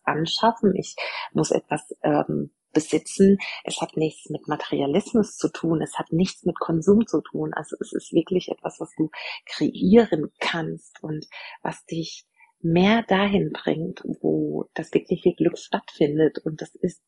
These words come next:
bei dir selbst aus dem Inneren heraus. Und das ist ja ein ganz, eine der größten Erkenntnisse wahrscheinlich für mich auch gewesen der letzten Jahre, dass ich mein Glück selbst generiere, dass ich sozusagen mein eigener Generator dafür bin,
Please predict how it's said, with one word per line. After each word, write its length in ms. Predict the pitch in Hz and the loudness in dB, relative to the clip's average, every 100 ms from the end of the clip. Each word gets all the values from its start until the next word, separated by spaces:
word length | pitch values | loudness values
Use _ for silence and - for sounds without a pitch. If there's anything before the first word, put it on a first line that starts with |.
| _ | _
bei 120 | 156 | 0
dir 140 | 160 | 2
selbst 500 | 156 156 156 - - _ | 0 0 -2 -4 -20 _
aus 320 | - 175 202 | 2 2 0
dem 260 | - 156 160 - | 0 -2 -2 0
Inneren 400 | 165 156 147 143 | 2 4 0 -4
heraus. 480 | 147 143 143 - | -4 -2 -2 -4
Und 160 | 151 147 | -6 -4
das 160 | 151 - | -6 -6
ist 180 | - | -6
ja 140 | 151 - | -4 0
ein 240 | 147 143 - - - - - | -2 -2 -10 -12 -12 -14 -8
ganz, 640 | - 165 175 - - - - - | 2 4 4 -2 -12 -10 -12 -4
eine 320 | 160 151 147 - | -2 -2 -4 -2
der 260 | 147 143 - | -2 -2 -6
größten 400 | - 202 - 180 | 4 4 6 -4
Erkenntnisse 600 | 160 165 160 160 156 151 | 0 -2 -2 -6 -6 -4
wahrscheinlich 600 | 143 - 156 151 151 - | -6 -6 -6 -8 -10 -10
für 80 | 156 | -2
mich 240 | 185 - | -2 0
auch 120 | 165 | -2
gewesen 480 | - 156 151 147 147 - - - - - | -2 0 0 0 -4 -8 -12 -12 -12 -4
der 80 | 156 | -2
letzten 480 | 165 - - 156 | -2 -4 -4 -2
Jahre, 340 | 151 151 156 151 | 0 0 0 -2
dass 300 | 160 - - | -4 -8 -14
ich 180 | - - | -12 -8
mein 180 | 143 143 - | -6 -8 -10
Glück 520 | - 220 247 262 - - - - | 2 4 4 2 -8 -12 -20 -20
selbst 500 | - 160 165 - - | 0 0 0 -6 -6
generiere, 720 | 160 156 151 160 170 151 156 | -2 -2 0 2 4 2 0
dass 180 | 151 - - | -2 -2 0
ich 240 | 190 - | 0 2
sozusagen 600 | 175 170 165 165 160 165 | -4 -2 -4 -2 -4 -4
mein 160 | 160 156 | -4 -4
eigener 360 | 156 160 160 | -2 -2 -4
Generator 580 | - 156 151 156 156 156 | -4 -4 -4 -6 -4 -6
dafür 300 | 151 - 151 | -6 -6 -6
bin, 220 | - 160 | -2 -2